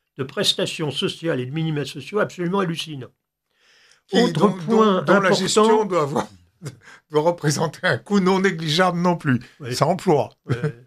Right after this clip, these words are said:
Speaker 1: Et, euh, vous avez, euh, alors, ce que j'ai fait également, ce sont les collectivités locales qui sont oubliées. Il y a un chiffre important, hein,
Speaker 2: Mais
Speaker 1: les
Speaker 2: c'est très
Speaker 1: collectivités
Speaker 2: important.
Speaker 1: locales. Alors, euh, les collectivités locales, je n'y ai pas mis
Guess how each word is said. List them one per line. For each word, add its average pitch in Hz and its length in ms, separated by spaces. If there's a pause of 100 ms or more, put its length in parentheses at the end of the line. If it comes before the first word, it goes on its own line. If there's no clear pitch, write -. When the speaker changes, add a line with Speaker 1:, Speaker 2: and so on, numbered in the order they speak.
(500)
Speaker 1:
Et, 175 400
euh, 156 240
vous 147 280
avez, 165 400
euh, 135 720
alors, 131 260
ce - 220
que 196 180
j'ai 151 460
fait 151 180
également, 139 640 (540)
ce - 140
sont 170 140
les 139 100
collectivités 170 540
locales 143 400
qui 113 100
sont 123 180
oubliées. 117 520
Il 180 80
y 165 60
a 139 40
un 127 60
chiffre 139 320
important, 151 640
hein, 175 60
Speaker 2:
Mais 123 80
Speaker 1:
les 127 80
Speaker 2:
c'est 147 100
très 143 140
Speaker 1:
collectivités 143 400
Speaker 2:
important. - 20
Speaker 1:
locales. 135 480 (320)
Alors, 110 260
euh, 110 220
les 135 140
collectivités 170 500
locales, 147 240
je 131 160
n'y 151 160
ai 151 60
pas 147 180
mis 143 400